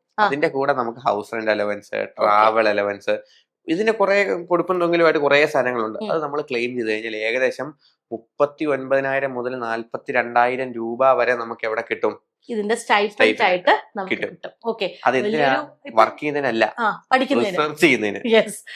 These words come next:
Speaker 1: പഠിക്കുന്നതിനാണ്. പിന്നെ ഒരുപാട് കാര്യങ്ങൾ ഇപ്പൊ നമ്മുടെ ടീച്ചേഴ്സിനൊക്കെ ആണെങ്കിലും അവരവരുടെ വീടുകളിലെ കംഫർട്ട് സോണുകളിലൊക്കെ
Speaker 2: യെസ്.
Speaker 1: അവർക്ക് ഇതിലേക്കൊക്കെ എക്സിക്യൂട്ട് ചെയ്യാൻ പറ്റുന്നുണ്ട്. അപ്പൊ ഇതാണ് ഇതിന്റെ ത്രീ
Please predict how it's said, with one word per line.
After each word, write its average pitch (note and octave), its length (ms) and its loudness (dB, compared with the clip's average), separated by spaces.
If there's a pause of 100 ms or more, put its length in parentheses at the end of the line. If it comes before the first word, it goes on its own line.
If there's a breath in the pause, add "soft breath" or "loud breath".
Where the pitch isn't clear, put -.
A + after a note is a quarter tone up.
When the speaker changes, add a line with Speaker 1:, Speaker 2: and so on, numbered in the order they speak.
(180 loud breath)
Speaker 1:
പഠിക്കുന്നതിനാണ്. B3 1000 2
പിന്നെ E4 180 -4
ഒരുപാട് E4+ 440 4
കാര്യങ്ങൾ A3 320 2
ഇപ്പൊ G3+ 140 -8
നമ്മുടെ G#3 280 0 (340 loud breath)
ടീച്ചേഴ്സിനൊക്കെ A3 680 2
ആണെങ്കിലും G#3 360 0
അവരവരുടെ A3 320 2
വീടുകളിലെ A3 480 0
കംഫർട്ട് G3+ 420 -4
സോണുകളിലൊക്കെ G#3 640 -2
Speaker 2:
യെസ്. C#4 100 8
Speaker 1:
അവർക്ക് - 380 0 (240 loud breath)
ഇതിലേക്കൊക്കെ G3+ 560 -6
എക്സിക്യൂട്ട് F3+ 440 -8
ചെയ്യാൻ E3+ 140 -4
പറ്റുന്നുണ്ട്. F3 340 -12 (220 loud breath)
അപ്പൊ G4+ 120 0
ഇതാണ് F4 340 4
ഇതിന്റെ C#4+ 180 -2
ത്രീ D#4 440 -4